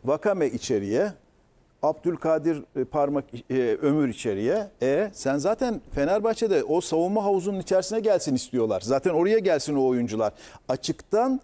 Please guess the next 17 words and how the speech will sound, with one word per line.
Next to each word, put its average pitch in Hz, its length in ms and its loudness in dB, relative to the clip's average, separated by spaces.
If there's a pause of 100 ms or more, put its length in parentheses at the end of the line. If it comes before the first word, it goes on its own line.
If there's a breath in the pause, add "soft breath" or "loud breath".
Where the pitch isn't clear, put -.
(160)
beni 147 260 0
yormasın." 185 680 0
diyor 123 160 2
yani. 110 300 0
Beni 131 140 2
oralarda. 165 600 2 (320 soft breath)
E, - 40 -8
şimdi 170 220 -6
bakıyorum, 226 500 0 (180)
tamam 127 400 -2
Vakame'nin 165 680 -2
olağanüstü 160 540 -2
güzel 143 300 0
bir 120 60 -4
pası 120 300 -6
var 95 160 -2 (100)
ama 208 340 -2